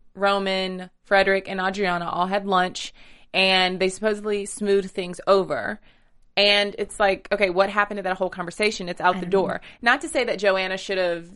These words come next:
Speaker 1: you know, prompted Leah to be Adriana's best friend again, but I would have at least thought that she would have agreed with Lisa in stating, you know, "Okay, yeah, Leah and Adriana, you guys should become friends again. You guys should,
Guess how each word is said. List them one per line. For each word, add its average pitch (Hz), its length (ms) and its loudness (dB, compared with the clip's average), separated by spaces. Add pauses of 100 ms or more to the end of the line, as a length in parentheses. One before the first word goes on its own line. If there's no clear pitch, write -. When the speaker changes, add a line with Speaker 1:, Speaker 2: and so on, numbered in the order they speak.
(180)
Speaker 1:
you 185 280 -6
know, 165 360 -2 (1000)
prompted 196 540 4 (140)
Leah 180 580 2
to 185 160 -4
be 185 400 -4 (240)
Adriana's 185 360 0
best - 240 -6
friend 440 260 4
again, 185 400 -4 (340)
but 214 100 2
I 214 100 4
would 208 100 -4
have 208 140 -2 (580)
at 214 140 0
least 285 360 -2
thought 202 220 4
that 180 120 -8
she 214 200 -10
would 196 120 -2
have 196 260 -4
agreed 185 480 -4
with 175 260 -2 (260)
Lisa 180 680 0
in 180 200 -8
stating, 170 680 -2
you 180 140 -4
know, 160 260 -4 (320)
"Okay, 202 360 4
yeah, 165 260 -4
Leah 185 380 -2
and 175 180 -6
Adriana, 170 380 -4
you 165 160 -12
guys 170 240 0
should 175 260 -6
become 170 280 -6
friends 165 240 -6
again. 160 240 -8
You 160 120 -8
guys 165 280 -2
should, 170 360 -4